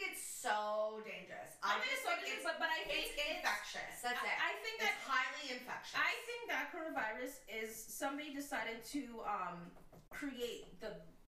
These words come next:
Speaker 2: like, the baddest disease. And they took different strands from every disease, like measles,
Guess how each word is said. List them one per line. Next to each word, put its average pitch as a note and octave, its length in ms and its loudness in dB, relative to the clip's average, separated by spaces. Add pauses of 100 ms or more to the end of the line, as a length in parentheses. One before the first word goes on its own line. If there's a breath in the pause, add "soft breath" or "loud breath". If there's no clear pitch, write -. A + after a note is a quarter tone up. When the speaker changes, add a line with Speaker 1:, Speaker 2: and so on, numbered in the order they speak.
Speaker 2:
like, A3 160 -4
the A3 160 -4
baddest G#3+ 400 2
disease. G3+ 640 -10 (320 loud breath)
And B3+ 80 4
they B3 80 -2
took C#4 320 -6
different C#4+ 240 -4
strands A#3 480 -4
from G3+ 80 -4
every A#3 160 -6
disease, G3 400 -8
like F#3 160 -10
measles, G3+ 800 -4